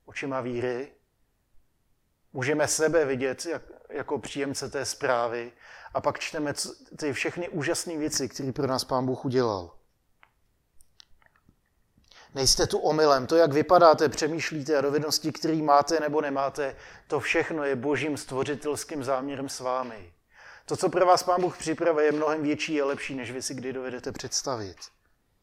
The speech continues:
Jste přesně tím, kým Pán Bůh chce, abyste byli. Má pro vás přesně ten plán, do kterého zapadáte jenom vy a vy jste v něm nenahraditelný, jedinečný.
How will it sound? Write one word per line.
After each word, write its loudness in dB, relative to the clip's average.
Jste 0
přesně -4
tím, -4
kým -6
Pán 0
Bůh -4
chce, -4
abyste -4
byli. -6
Má -2
pro -4
vás 2
přesně -6
ten -6
plán, 2
do -2
kterého -2
zapadáte 0
jenom -4
vy -4
a -4
vy -4
jste -6
v -4
něm -6
nenahraditelný, -2
jedinečný. -6